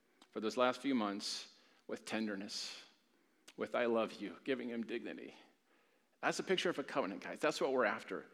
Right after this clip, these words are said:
Sickness and in health, no matter what, no matter what you bring to the table, even when you can't give back to me, I'm here to give to you.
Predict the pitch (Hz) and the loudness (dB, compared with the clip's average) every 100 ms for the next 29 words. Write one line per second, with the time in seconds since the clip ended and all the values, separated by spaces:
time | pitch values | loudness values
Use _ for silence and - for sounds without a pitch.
0 | - - - 156 165 156 156 143 113 95 | -12 -2 0 0 0 0 2 2 2 0
1 | - 110 107 117 135 139 104 82 76 - | 0 -4 2 4 4 2 0 -2 -4 -8
2 | - - _ 113 120 117 120 131 160 139 | -20 -20 _ 0 2 4 4 6 4 6
3 | 147 143 143 110 95 90 143 165 143 131 | 6 4 4 0 0 2 4 6 4 4
4 | 131 131 131 117 107 110 - 90 82 - | 2 0 0 0 0 -2 -6 -8 -8 -14
5 | - _ _ _ _ - 104 113 98 104 | -20 _ _ _ _ -6 -2 0 0 -2
6 | 98 101 92 | -4 -4 -6